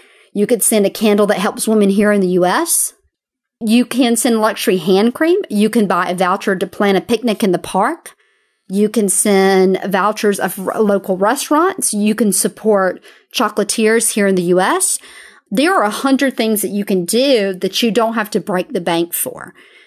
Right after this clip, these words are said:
Um, and I think that the thought behind it means more in the card of writing two or three sentences of how they've, you know, impacted your life and you wish them a happy new year. Um, this is pretty simple.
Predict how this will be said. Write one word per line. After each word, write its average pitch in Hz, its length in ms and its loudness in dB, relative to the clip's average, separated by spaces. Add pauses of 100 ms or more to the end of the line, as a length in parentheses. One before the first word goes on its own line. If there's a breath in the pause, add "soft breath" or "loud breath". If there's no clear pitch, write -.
(220 soft breath)
Um, 185 280 0
and 208 140 0
I 208 80 0
think 262 480 -2
that 202 420 0
the 202 140 0
thought 247 480 0
behind 190 500 0
it 190 120 -4
means 202 340 0
more 190 260 2
in 214 120 -4
the 190 80 -2
card 226 520 0
of 190 140 -8
writing 202 320 -2
two - 280 0
or 247 60 4
three 220 240 -2
sentences 208 640 0 (320 loud breath)
of 185 100 -6
how 466 380 -2
they've, 254 460 0
you - 240 -2
know, 208 180 2
impacted 294 560 0
your 202 160 2
life 190 420 2
and 196 140 0
you 190 100 0
wish 196 260 2
them 202 260 0
a 202 40 -4
happy 220 500 -2 (420 loud breath)
new 302 200 2
year. - 280 -4 (520 soft breath)
Um, 180 440 0
this 233 180 0
is 254 100 -2
pretty 262 280 -4
simple. 240 520 -4